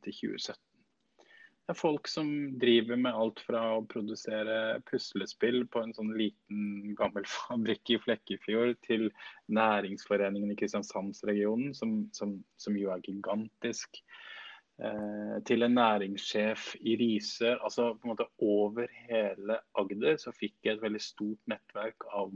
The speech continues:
både gründere, næringsforeninger og, og, og mange små og mellomstore bedrifter. Det nettverket, det ga meg veldig mye nyttig informasjon, hvor jeg selv følte at jeg lærte mye.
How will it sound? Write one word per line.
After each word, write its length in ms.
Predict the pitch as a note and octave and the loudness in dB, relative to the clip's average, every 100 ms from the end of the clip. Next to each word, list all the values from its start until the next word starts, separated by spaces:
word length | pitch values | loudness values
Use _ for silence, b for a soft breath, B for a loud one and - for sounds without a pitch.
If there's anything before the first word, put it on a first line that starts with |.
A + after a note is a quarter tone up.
| G2 | -8
både 240 | G2+ - - _ A#2+ | -8 -10 -16 _ -6
gründere, 640 | C3+ C#3 C3+ C3 B2 A#2+ - b b _ A#2+ | -4 -4 -4 -2 -2 -2 -6 b b _ 4
næringsforeninger 1300 | C3 B2 B2 B2 - A#2+ A#2 A2+ A2+ A#2 A#2 B1 A#1+ | 6 6 4 0 -2 2 4 2 -2 -6 -6 -4 -6
og, 320 | - - - | -6 -6 -2
og, 960 | B2 B2 A#2+ B1 A#2+ A#2+ A#2+ A#2+ - | 2 2 2 0 0 0 -2 -4 -2
og 160 | B2 A#2+ - B2 | 0 0 -2 2
mange 480 | A#2 G#2+ G#2 G#2 | 2 2 -2 -6
små 400 | - - F#2+ F2+ | -4 -4 -4 -2
og 80 | F#2+ | -4
mellomstore 640 | G2+ F2+ F2+ - - G2 G2 | -4 -6 -12 -8 -4 -4 -4
bedrifter. 560 | G2 - - - G#2 B B B B B B _ - | -10 -12 -8 -6 -6 B B B B B B _ 4
Det 80 | C#3+ | 6
nettverket, 640 | D#3 - A#2 A2 D#3 D#3+ D#3 _ | 6 2 0 2 6 6 6 _
det 320 | B2+ B2+ B2+ - | 4 4 4 2
ga 140 | A#2+ A2+ | 6 6
meg 220 | A2 B2+ | 6 6
veldig 220 | B2 G#2 A2+ | 6 4 2
mye 220 | A2+ G#2+ | 2 2
nyttig 640 | A2 A#2 - _ A2+ G#2+ A2+ | 0 -2 -10 _ 0 2 2
informasjon, 720 | A2 - A3 - - D#3 G3+ C3+ | -2 -2 -4 -2 0 2 2 2
hvor 140 | A#2 | 2
jeg 160 | A#2 A2 - | 2 0 -4
selv 320 | - A2+ A2 | -2 -2 -2
følte 320 | A#2+ G#2 - G#2+ | -2 -4 0 0
at 160 | - | 0
jeg 160 | G#2+ G#2+ | -2 0
lærte 480 | A2 G2+ - - A2+ | 0 -2 -6 -6 -2
mye. 300 | A2 G#2 | 0 2